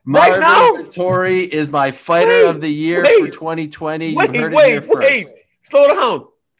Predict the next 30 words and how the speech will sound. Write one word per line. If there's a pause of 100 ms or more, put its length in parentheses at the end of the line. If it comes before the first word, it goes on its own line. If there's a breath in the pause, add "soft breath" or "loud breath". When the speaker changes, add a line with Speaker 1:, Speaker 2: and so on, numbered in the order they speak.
(120)
Speaker 2:
Slow
down. (380)
Slow
down.
You
can't
do
this
yet. (140)
You
cannot
do
this
yet.
Speaker 1:
Let
me
tell
you
why. (280)
Speaker 2:
You
can't
go,
Speaker 1:
Two
and
oh.
Speaker 2:
hey,
what
about
the
Speaker 1:
Two